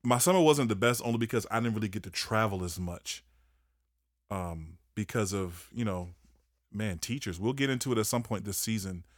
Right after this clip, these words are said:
Teachers aren't cared about, man. And when it comes to, I'm so, you know, I'm not,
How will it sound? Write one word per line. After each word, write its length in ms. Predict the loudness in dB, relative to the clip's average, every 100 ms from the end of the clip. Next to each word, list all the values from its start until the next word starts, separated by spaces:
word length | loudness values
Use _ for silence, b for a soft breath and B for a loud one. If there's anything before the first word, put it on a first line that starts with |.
| _ _ _ _ _ -12
Teachers 380 | -10 -4 -2 -2
aren't 280 | 0 0 -2
cared 260 | -2 -2
about, 260 | -2 -8 -10
man. 340 | -12 -12 -12 _ _
And 140 | -6 -2
when 120 | -4
it 80 | -4
comes 360 | -2 0 -2
to, 240 | -2 -2 0
I'm 100 | -2
so, 160 | -4 -2
you 100 | 0
know, 140 | 0
I'm 180 | 0 0
not, 260 | 0 0